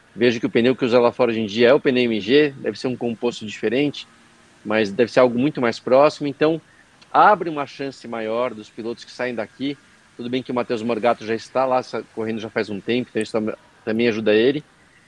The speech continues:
Então, acaba aproximando um pouco mais. Mas, de qualquer maneira, cara, Mundial de Kart,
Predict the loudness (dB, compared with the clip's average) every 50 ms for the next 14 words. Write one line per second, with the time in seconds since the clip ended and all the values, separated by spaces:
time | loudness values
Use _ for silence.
0 | _ _ _ _ _ -12 -2 0 2 4 4 4 2 0 0 4 4 4 4 6
1 | 6 6 6 6 4 2 -4 -6 -4 -2 -2 0 0 -2 -2 -4 -6 -6 -4 -2
2 | 0 0 0 0 0 -2 -2 -2 0 -2 0 0 0 0 0 2 2 2 2 0
3 | -2 -2 -4 -4 -2 -4 0 2 2 2 2 -2 -4 0 2 2 2 2 -2 -12